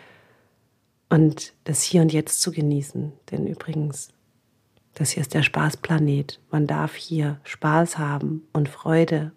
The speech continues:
und sich selbst verwirklichen. Das darf, darf, darf man und nicht nur Mann, sondern auch du. Ich auch. <laughs>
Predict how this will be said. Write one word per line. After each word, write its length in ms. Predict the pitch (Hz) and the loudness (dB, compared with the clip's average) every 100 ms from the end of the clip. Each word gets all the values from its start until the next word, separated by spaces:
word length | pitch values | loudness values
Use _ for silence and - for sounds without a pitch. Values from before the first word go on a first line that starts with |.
| _ | _
und 140 | 147 | -4
sich 180 | 147 147 | -4 -6
selbst 320 | - 160 - | -4 -4 -4
verwirklichen. 720 | - 147 156 151 156 - 165 151 | -8 -4 -4 -4 -12 -12 -14 -8
Das 200 | 165 - | -8 -4
darf, 340 | 156 151 165 185 156 170 | -2 -2 0 0 0 -2
darf, 260 | 160 160 - | -4 -4 -2
darf 300 | 170 165 - | 0 0 4
man 240 | 170 156 | 4 6
und 200 | 151 156 | 4 2
nicht 280 | 151 165 - | 2 0 0
nur 220 | 180 165 160 | 2 2 0
Mann, 360 | - 165 185 202 | 4 8 10 8
sondern 460 | - 165 165 165 - | 4 0 2 2 2
auch 220 | 175 160 | -2 -2
du. 400 | - 196 156 - - _ - - _ _ _ _ _ | -2 0 0 -2 -14 _ -20 -20 _ _ _ _ _
Ich 180 | 151 - | -8 -2
auch. 260 | 143 123 - | 0 -2 -8
<laughs> 760 | - - 127 - 127 - - | -8 -4 -4 -2 -4 -6 -12